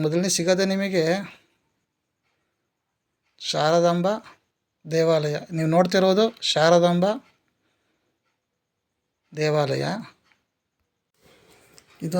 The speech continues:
ನೀವು ನೋಡ್ತಾ ಇರುವುದು ಶ್ರೀ ಶಾರದಾಂಬ ದೇವಾಲಯ. ತುಂಬ ಪ್ರಾಚೀನ ಕಾಲದ್ದು, ತುಂಬ ಇತಿಹಾಸ ಇದೆ ದೇವಸ್ಥಾನಕ್ಕೆ.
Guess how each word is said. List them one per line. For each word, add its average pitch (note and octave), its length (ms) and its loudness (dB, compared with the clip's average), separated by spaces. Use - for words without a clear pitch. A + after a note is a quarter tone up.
ನೀವು F3 220 6
ನೋಡ್ತಾ E3+ 320 4
ಇರುವುದು F3 320 4
ಶ್ರೀ F3 160 0
ಶಾರದಾಂಬ D#3+ 580 4
ದೇವಾಲಯ. C#3+ 460 2
ತುಂಬ E3+ 220 2
ಪ್ರಾಚೀನ E3+ 340 2
ಕಾಲದ್ದು, D3+ 400 2
ತುಂಬ E3+ 260 0
ಇತಿಹಾಸ F#3+ 400 2
ಇದೆ D#3+ 160 2
ದೇವಸ್ಥಾನಕ್ಕೆ. D#3 600 -2